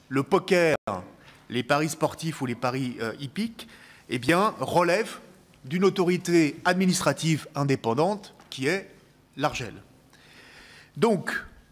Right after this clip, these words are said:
nous avons aujourd'hui effectivement de multiples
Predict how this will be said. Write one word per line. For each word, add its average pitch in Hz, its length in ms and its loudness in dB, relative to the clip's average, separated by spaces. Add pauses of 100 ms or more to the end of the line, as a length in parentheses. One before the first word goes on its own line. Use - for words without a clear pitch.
(180)
nous 156 240 -2
avons 165 260 4
aujourd'hui 147 680 0
effectivement 139 580 -6
de 113 100 -8
multiples 208 580 -2